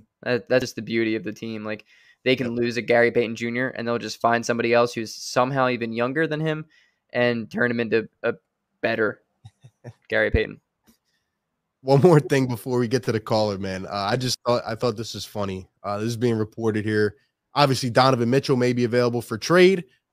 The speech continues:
Speaker 2: Who comes to mind? The first team that could potentially trade for him,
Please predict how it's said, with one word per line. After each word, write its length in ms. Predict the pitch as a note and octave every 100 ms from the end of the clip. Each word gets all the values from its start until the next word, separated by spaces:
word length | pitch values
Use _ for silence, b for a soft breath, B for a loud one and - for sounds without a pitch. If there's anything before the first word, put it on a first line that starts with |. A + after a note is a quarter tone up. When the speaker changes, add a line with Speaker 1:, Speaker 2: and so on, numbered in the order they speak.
| _
Speaker 2:
Who 200 | D3+ E3
comes 320 | - D#3 D3+
to 160 | D3 C#3+
mind? 500 | B2+ C#3+ D#3 E3+ F3 _
The 80 | A#2+
first 340 | - C#3+ C3+ -
team 200 | D3 C#3+
that 160 | C3
could 120 | B2+
potentially 460 | A#2 A2 C3 - A2+
trade 320 | - D3+ E3
for 220 | D#3+ E3+
him, 180 | F3+ E3+